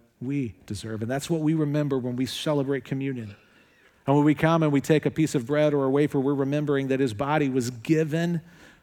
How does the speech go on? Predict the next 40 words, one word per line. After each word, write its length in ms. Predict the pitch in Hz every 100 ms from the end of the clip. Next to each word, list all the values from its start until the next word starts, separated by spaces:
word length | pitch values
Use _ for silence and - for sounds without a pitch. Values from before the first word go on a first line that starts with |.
| _
for 280 | - 139 131
us. 480 | 107 87 - - - _ _ _ _ _ _ _ _ _ -
And 100 | 143
when 120 | 156
we 120 | 151
drink 500 | 131 131 156 170 - - _ -
the 80 |
cup, 480 | 135 175 170 - - _ _ _ -
we're 100 | 143
remembering 500 | 147 151 156 156 147
that 140 | 143
his 160 | 151 117
blood 420 | 156 151 147 117 - _ -
was 120 | 143
shed 420 | - - 156 156
for 200 | - 127
us. 260 | 107 95 -
And 140 | 104 - - -
that 220 | 143 147
night 340 | 139 143 165 165
that 120 | 147
Jesus 500 | 110 151 151 151 -
was 240 | 135 -
with 240 | 139 151 - - _
his 180 | - 135
followers, 720 | - 143 143 143 147 139 - - _ _ _ _ -
he 60 |
was 100 | 127
about 320 | 120 143 156 165
to 80 |
be 120 | 147 143
arrested. 480 | 127 113 - 131 113 _
He 100 | 147
held 260 | 120 156 170
up 100 | 156
the 100 | 196
cup 240 | 160 151
and 80 | 147
he 60 | 139
said, 300 | 151 139